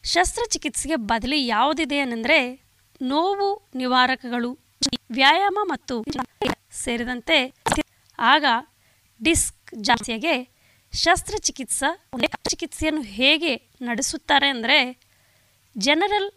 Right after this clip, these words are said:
ಅನಸ್ತೇಶಿಯಾ ಕೊಟ್ಟು ಶಸ್ತ್ರಚಿಕಿತ್ಸೆಯನ್ನು ನಡೆಸುತ್ತಾರೆ. ನಿಮ್ಮ ಕೆಳಬೆನ್ನಿನಲ್ಲಿ ಹಾನಿಗೊಳಗಾಗಿರುವ ಡಿಸ್ಕ್ನ ನೇರ ಮೇಲ್ಭಾಗದಲ್ಲಿ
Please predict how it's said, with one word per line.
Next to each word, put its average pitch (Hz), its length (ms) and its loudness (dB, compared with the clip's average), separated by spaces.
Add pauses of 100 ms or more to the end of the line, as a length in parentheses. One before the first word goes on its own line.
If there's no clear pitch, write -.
ಅನಸ್ತೇಶಿಯಾ 277 680 -2
ಕೊಟ್ಟು 427 460 -6
ಶಸ್ತ್ರಚಿಕಿತ್ಸೆಯನ್ನು 262 1200 -4 (280)
ನಡೆಸುತ್ತಾರೆ. 214 680 -4 (880)
ನಿಮ್ಮ 349 280 0 (440)
ಕೆಳಬೆನ್ನಿನಲ್ಲಿ 262 1000 0 (200)
ಹಾನಿಗೊಳಗಾಗಿರುವ 262 1040 0 (340)
ಡಿಸ್ಕ್ನ 311 520 -4
ನೇರ 247 280 -4 (480)
ಮೇಲ್ಭಾಗದಲ್ಲಿ 233 960 -4